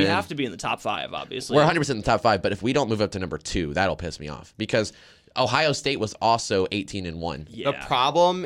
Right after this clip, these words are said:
Speaker 3: is that, like, L S U's still undefeated. South Carolina's still undefeated.
Speaker 2: Mm-hmm.
Speaker 3: They're gonna keep Stanford up there because
Speaker 1: They have a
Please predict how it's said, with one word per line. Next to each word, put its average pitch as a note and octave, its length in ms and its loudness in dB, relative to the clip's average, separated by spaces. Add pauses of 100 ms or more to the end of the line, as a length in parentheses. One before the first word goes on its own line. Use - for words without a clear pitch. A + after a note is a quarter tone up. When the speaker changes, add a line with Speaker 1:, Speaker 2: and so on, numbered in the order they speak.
(120)
Speaker 3:
is C3 340 0
that, G#2+ 580 0 (560)
like, A2 300 -2
L C3+ 180 2
S D#3 220 -2
U's D3 180 -2
still A2+ 220 -4
undefeated. G2+ 580 -6
South B2+ 240 -2
Carolina's G#2+ 460 -4
still F#2 180 -10
undefeated. E2+ 460 -12
Speaker 2:
Mm-hmm. - 240 -20
Speaker 3:
They're D3 100 2
gonna F3+ 160 2
keep F3 240 -6
Stanford A#2 600 -4
up F#2 180 -10
there F#2+ 240 -6
because F#2 340 -8
Speaker 1:
They A#2 120 2
have D#3 80 4
a C#3 40 2